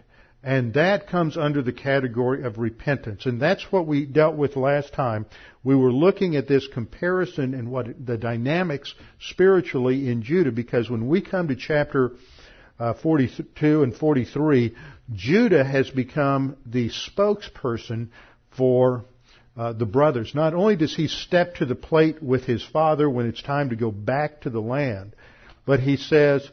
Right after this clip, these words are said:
"We need to take Benjamin back." The man in Egypt, this is where that, you've heard that phrase today, the, the, um, uh, the, the lingo of the day referring to police is the man.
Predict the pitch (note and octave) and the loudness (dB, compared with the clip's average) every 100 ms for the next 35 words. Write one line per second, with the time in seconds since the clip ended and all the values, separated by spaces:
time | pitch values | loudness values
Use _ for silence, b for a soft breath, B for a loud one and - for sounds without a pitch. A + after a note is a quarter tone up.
0 | B B _ C3+ C#3 G3 G3 - E3+ B2+ | B B _ 0 4 4 2 2 0 2
1 | E3+ B3+ B3 B2+ A2 A2+ G#2+ C3 B2 C3 | 4 4 2 -4 -2 -2 0 0 2 4
2 | G#3+ C4+ C#3 A2 A#2+ - b b b _ | 6 4 0 -4 -10 -14 b b b _
3 | C#3 C3+ C#3 D#3+ C#3+ C3 D#3 D3 - C#3+ | 2 2 2 0 2 0 0 -4 2 2
4 | B2+ B2 - D3 C#3 D3+ C#3 B2+ - C3+ | 2 -2 -6 -6 0 2 2 0 0 0
5 | C3+ C3+ - A#2+ B2+ B2+ A#2 A2 G#2 B | 0 -2 -4 0 2 2 2 0 -2 B
6 | B B _ A2+ A2+ A2 G#2+ G#2 G2 b | B B _ -4 -2 -2 -6 -8 -12 b
7 | b _ _ _ _ _ _ _ _ _ | b _ _ _ _ _ _ _ _ _
8 | _ _ _ - C3 A#2 A2 - C#3 A#2 | _ _ _ -10 -8 -6 -10 -14 -12 -10
9 | A2 A#2 A2+ B2 C3 C3 A#2 A2 B2+ B2+ | -10 -10 -6 -2 0 0 0 -2 0 2
10 | B2 A2 A2 B2 A#2+ A#2 A2+ - A#2+ A#2 | 0 -4 -4 -4 -4 -6 -10 -6 -4 -4
11 | A#2+ G#2 G2 A2 B2+ B2+ C3 C3+ | -4 -6 -6 -2 -2 -2 -4 -8